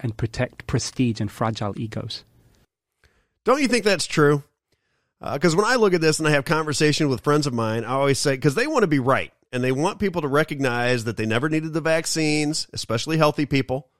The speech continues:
Speaker 2: that it was all a big show, a game, a con job, if you will.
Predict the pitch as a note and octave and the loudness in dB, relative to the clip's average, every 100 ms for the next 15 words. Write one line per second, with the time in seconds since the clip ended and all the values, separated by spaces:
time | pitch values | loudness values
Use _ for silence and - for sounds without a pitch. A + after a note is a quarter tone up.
0 | _ _ _ _ _ - C#3 C3 - A#2+ | _ _ _ _ _ 2 2 2 -2 0
1 | B2 D3 C#3+ D#3+ E3 - D3+ D3+ D3 C#3 | 2 2 2 -2 -2 0 2 4 4 2
2 | C3 A2+ B2+ C3 C3+ C3+ C3 A2+ G#2+ F#2+ | -2 0 2 4 4 2 0 -4 -4 -6
3 | - F#3+ G#3+ A3+ C#3 E2 F2 - G#2+ G2+ | -4 -2 0 0 -2 -4 -10 -8 -6 -4
4 | F2+ D#2+ A2+ | -4 -6 -8